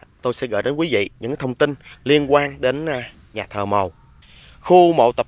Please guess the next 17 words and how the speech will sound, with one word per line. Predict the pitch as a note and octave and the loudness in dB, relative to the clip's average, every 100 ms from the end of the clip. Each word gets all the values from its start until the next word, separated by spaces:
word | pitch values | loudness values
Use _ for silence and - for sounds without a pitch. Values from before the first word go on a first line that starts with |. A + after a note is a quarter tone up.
| - | -6
thể | A2+ C3+ | -2 -2
của | C#3 | -2
các | B2+ F#3 - | -6 -8 -6
vị | A2 | -6
tiền | A2 A#2 A2+ | -4 -6 -2
nhân | C#3 C#3+ | -2 -2
tử | A#2+ D3+ | -4 0
đạo | G2+ G2 A#2 | 4 4 2
ngày | A#2+ A2 | 0 0
nay | B2 C3+ C3+ - | 2 0 -4 -2
tên | C#3 | 0
là | B2 | 2
nhà | G#2 G#2+ | 0 0
thờ | F#2+ G#2+ G2+ | -4 -4 -2
mồ | G#2+ G#2+ F#2+ - - | 2 2 2 -6 -12
ở | - C3 | -4 0
đường | A#2 G#2+ F#2+ | 0 0 -8